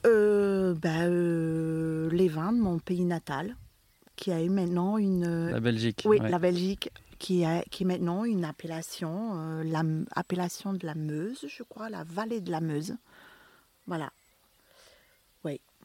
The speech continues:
Speaker 1: C'est méconnu et puis, euh, je pense que, ouais, il y a quelques bons vignerons qui font du bon,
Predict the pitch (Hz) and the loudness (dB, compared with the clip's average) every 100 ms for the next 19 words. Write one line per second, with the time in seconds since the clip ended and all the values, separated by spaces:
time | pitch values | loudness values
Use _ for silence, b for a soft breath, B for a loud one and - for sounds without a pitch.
0 | - _ - - 202 202 - 208 254 311 | -20 _ -18 0 2 2 4 4 6 4
1 | 214 - 190 170 170 165 165 175 - - | -2 -2 0 0 0 -4 -6 -8 -10 -8
2 | 175 233 - 175 165 113 - _ _ 165 | -8 -8 -6 -6 -4 -8 -10 _ _ -10
3 | 170 156 139 165 - 202 185 185 165 180 | -8 -6 -8 -8 -2 0 0 -4 -2 -2
4 | 180 180 165 165 208 - 180 165 165 165 | -2 -2 -4 -8 -10 -10 -12 -10 -10 -10
5 | 165 160 | -10 -10